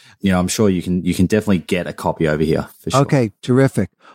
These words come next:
Speaker 2: All right, well, that, that's it, how to find me, and I do my best to res-, to respond to comments and,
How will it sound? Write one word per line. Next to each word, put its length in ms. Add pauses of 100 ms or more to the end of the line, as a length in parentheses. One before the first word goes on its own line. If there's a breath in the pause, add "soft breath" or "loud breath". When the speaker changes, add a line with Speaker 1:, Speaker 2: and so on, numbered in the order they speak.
(120)
Speaker 2:
All 80
right, 340
well, 300
that, 420
that's 300
it, 260
how 160
to 80
find 340
me, 100
and 100
I 80
do 160
my 180
best 400
to 80
res-, 260
to 260
respond 540
to 80
comments 720
and, 320